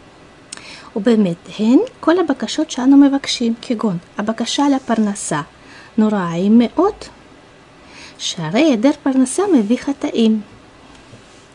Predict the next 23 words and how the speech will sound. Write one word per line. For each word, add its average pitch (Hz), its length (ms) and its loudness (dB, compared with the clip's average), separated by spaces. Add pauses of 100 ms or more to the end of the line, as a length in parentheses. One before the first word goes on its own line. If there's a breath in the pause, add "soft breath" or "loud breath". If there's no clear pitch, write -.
(160)
Например, 220 640 0
пишет, - 340 -12
например, 240 500 0 (580 loud breath)
просьба 240 400 2
о 233 40 0
заработке. 180 640 -8 (500)
Да, 269 220 -2
человек 262 360 -6
просит, 262 260 -4
чтобы 208 220 -8
у - 20 -2
него 233 200 -4
был 220 280 -2
достаток, 226 580 -8
чтобы - 160 -20
у 214 60 -16
него 202 80 -8
был 185 80 -8
хороший 196 420 -10
заработок. - 420 -12 (520 loud breath)
Не 302 100 4
просто 440 320 -2
так, 185 300 -6